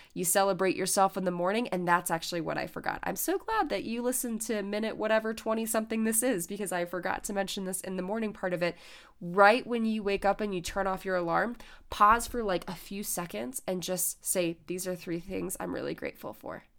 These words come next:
That right there alone can be your few minutes to yourself to be like, "Gosh, I love this little sniggly puppy that sleeps next to me every single night. She brings me so much happiness into my life.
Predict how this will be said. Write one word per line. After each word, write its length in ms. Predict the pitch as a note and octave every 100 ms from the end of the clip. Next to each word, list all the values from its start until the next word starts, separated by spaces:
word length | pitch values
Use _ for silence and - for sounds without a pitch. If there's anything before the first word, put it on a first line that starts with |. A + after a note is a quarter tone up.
| - - - - -
That 400 | F3 G3 A3 F3+
right 220 | F#3+ -
there 280 | F#3 F3+ F#3+
alone 500 | F3 E3+ E3 E3 G3
can 160 | G#3 F#3
be 100 | E3+
your 160 | D#3+
few 200 | E3 F3+
minutes 360 | E3 E3+ E3+ -
to 60 | F3+
yourself 520 | D#3+ E3 E3 F#3 -
to 80 | F3+
be 120 | E3
like, 260 | D#3 C#3+ -
"Gosh, 340 | D#3+ - - - - - -
I 120 | G3+
love 240 | G3+ F3+ E3+
this 180 | F3
little 160 | F#3+ F3
sniggly 560 | E3+ F#3+ E3+ E3+ E3 D#3+
puppy 320 | F3+ F#3 F3+
that 220 | E3 D#3+
sleeps 280 | - G3+ -
next 220 | F3+ -
to 80 | F3+
me 140 | F3
every 240 | D3 D#3+ F3
single 320 | F3+ F3 E3
night. 240 | D#3 D3
She 100 | G3
brings 260 | F3+ F#3 F3+
me 80 | F3
so 200 | - F#3
much 160 | D3
happiness 480 | E3+ D#3+ E3 E3 -
into 180 | E3 E3+
my 140 | E3
life. 220 | E3 F3+